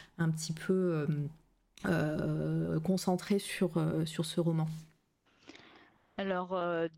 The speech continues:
Speaker 2: deux mille deux, deux mille neuf, euh, j'écris des nouvelles dans des fanzines.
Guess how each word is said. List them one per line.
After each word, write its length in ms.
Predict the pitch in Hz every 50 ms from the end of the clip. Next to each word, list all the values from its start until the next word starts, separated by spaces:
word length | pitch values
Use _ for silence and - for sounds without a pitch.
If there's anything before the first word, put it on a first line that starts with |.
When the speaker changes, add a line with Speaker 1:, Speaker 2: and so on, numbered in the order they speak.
| - 170
Speaker 2:
deux 220 | - 196 202 202 202
mille 360 | 196 190 196 202 190 180 170 180 175 175 175 170 165
deux, 180 | 185 190 190
deux 160 | 185 165 175 170
mille 300 | 170 165 165 165 165 170
neuf, 400 | 175 190 202 214 220 220 - - -
euh, 200 | 190 180 175 175
j'écris 460 | 175 - 165 - - - - 202 190
des 280 | 170 175 180 175 165 170
nouvelles 600 | 170 170 170 170 165 175 180 196 208 214 202 180
dans 140 | 170 170 170
des 140 | 170 170 170
fanzines. 720 | - - 175 175 170 165 180 196 208 240 233 240 262 269